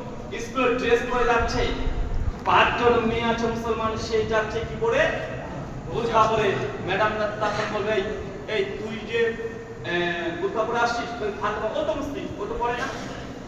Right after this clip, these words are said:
বলে কি বলে না? কথা বলে। আরে এত যে মুসলমান, তুই এবার কেমন মুসলমান? এ তোকে পরে আসতে হবে। আর পঁচানব্বই জন মুসলমান পড়ছে না, আর তুই পাঁচজন তোকে পড়তে হবে। এটা তাদের ব্রেনে ঢুকে যায়। কেন?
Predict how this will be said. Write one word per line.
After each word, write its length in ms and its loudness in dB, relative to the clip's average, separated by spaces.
বলে 200 -2
কি 60 0
বলে 200 2
না? 60 -4
কথা 100 0
বলে। 180 -2
আরে 220 8
এত 260 8
যে 80 6
মুসলমান, 300 4
তুই 120 -2
এবার 160 4
কেমন 220 4
মুসলমান? 640 4
এ 80 2
তোকে 160 -4
পরে 120 0
আসতে 220 0
হবে। 520 4
আর 120 8
পঁচানব্বই 520 8
জন 140 6
মুসলমান 400 6
পড়ছে 360 6
না, 140 6
আর 140 0
তুই 200 -2
পাঁচজন 340 2
তোকে 200 0
পড়তে 260 4
হবে। 160 8
এটা 160 0
তাদের 200 0
ব্রেনে 360 -2
ঢুকে 200 -2
যায়। 240 0
কেন? 120 0